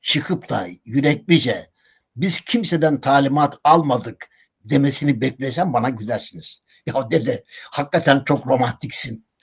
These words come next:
dersiniz, haklısınız. Ama bakın, Amerika Birleşik Devletleri'nin başkanı bütün dünyaya bir kez daha ilan etti. Geçen sefer de söylemişti, hatırlıyorsunuz. İkinci başkan seçildiğinde yine bu sefer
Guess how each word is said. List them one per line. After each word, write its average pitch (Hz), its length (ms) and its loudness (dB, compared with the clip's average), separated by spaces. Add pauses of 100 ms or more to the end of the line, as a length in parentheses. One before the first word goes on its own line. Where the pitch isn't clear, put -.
(220)
dersiniz, 123 400 -2
haklısınız. - 680 -20 (540)
Ama 120 260 0
bakın, 113 360 -4 (400)
Amerika 123 480 0
Birleşik 135 360 -4
Devletleri'nin 120 680 -2
başkanı 151 520 -2 (280)
bütün 147 440 0
dünyaya 123 640 2
bir 113 140 4
kez 131 240 6
daha 110 200 2
ilan 98 260 -4
etti. 90 360 -12 (260)
Geçen 160 280 4
sefer 165 380 2
de 120 80 -2
söylemişti, 107 500 -6
hatırlıyorsunuz. 147 640 -2 (1400)
İkinci 127 380 2
başkan 131 280 4
seçildiğinde 117 760 0 (500)
yine 143 300 6
bu 127 60 0
sefer 147 400 4